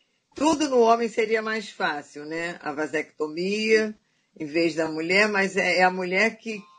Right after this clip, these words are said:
que, que, que se, que vai, né? Ela que faz, é, a, essa questão da, de, de, de não ter filho,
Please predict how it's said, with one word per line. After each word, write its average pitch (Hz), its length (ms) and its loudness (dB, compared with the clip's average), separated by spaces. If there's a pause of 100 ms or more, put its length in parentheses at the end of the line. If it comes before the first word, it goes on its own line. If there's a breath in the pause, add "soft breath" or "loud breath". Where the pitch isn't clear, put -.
(120)
que, 208 140 -10
que, - 240 -14 (680)
que 190 120 -18
se, 226 640 2 (340)
que 277 140 6
vai, 208 340 4
né? 185 340 -4
Ela 214 220 -2
que 196 160 -12
faz, 170 600 -6 (440)
é, 151 440 -2
a, 151 320 -4 (340)
essa 147 340 -8
questão 139 600 -6
da, 131 340 -4
de, 147 260 -16
de, 131 720 -6 (400)
de 185 200 -6
não 233 180 8
ter 190 180 4
filho, 233 760 0